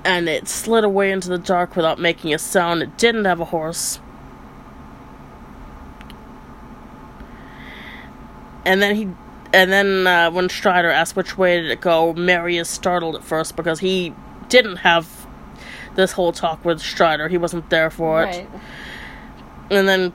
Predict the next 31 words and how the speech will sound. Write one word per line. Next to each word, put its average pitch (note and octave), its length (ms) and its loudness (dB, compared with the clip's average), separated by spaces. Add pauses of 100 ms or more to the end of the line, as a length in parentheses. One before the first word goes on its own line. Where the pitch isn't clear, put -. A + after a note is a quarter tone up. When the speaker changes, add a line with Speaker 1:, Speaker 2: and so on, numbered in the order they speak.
(120)
Speaker 1:
Frodo's F#3 460 2
just F#3 160 0
like, E3+ 100 -4
"This G3 200 0
is F#3 120 -4
one F3+ 140 2
of E3 100 -2
Gandalf's E3 500 2
friends. E3 320 2
He'll A3 140 4
explain F3+ 500 0
later." D#3+ 500 0 (720)
So G#3+ 160 6
Merry F#3 320 6
continues F#3+ 600 0
how E3+ 160 4
it - 160 -2
seemed F3+ 280 0
to E3 120 2
make F3+ 280 0
off F3+ 260 0
up F3 180 -2
the F3 100 2
road E3 400 0
eastward, G#3+ 500 0
and E3+ 80 -2
he D#3 60 -2
tried A3 440 0
to F3+ 120 -6
follow A3+ 680 2
it, F3 240 4